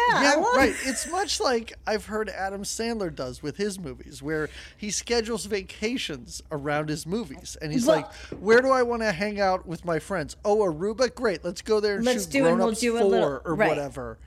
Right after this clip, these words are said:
Speaker 1: But,
Speaker 2: Yeah.
Speaker 1: but at least there is, I've seen a couple of those Grown Ups, and there's a, there's a little bit of a sto-,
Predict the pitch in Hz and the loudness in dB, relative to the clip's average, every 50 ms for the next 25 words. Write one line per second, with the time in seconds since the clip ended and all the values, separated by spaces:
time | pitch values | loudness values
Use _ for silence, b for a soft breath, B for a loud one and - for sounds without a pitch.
0 | b b 226 220 254 294 285 240 220 240 247 294 302 294 - - - - - 262 | b b -4 0 2 2 2 2 2 4 4 4 4 2 0 -2 -4 -4 -4 -2
1 | 262 - 277 302 330 392 427 - - - 285 277 269 254 226 226 220 220 240 240 | -2 -2 0 0 0 0 0 0 -4 -2 0 0 0 0 0 -2 -2 -2 -2 -4
2 | 247 247 - - 349 294 277 277 247 240 - 214 202 196 190 190 - - - 180 | -4 -4 -4 -2 0 0 0 -2 -4 -6 -6 -4 -2 -2 -2 -2 -4 -6 -4 -4
3 | 165 165 165 170 170 - - - - 190 196 196 208 220 214 226 202 226 220 214 | -2 -2 -2 -4 -6 -6 -10 -8 -6 -4 -4 -2 -2 -2 -2 -4 -4 -6 -6 -4
4 | - 277 277 262 254 269 254 262 330 330 349 277 277 262 226 220 - 165 180 - | 0 0 0 2 0 -2 -2 -2 -2 -2 -2 0 0 0 -2 -2 -2 -6 -8 -8
5 | - - - - - | -10 -10 -10 -10 -6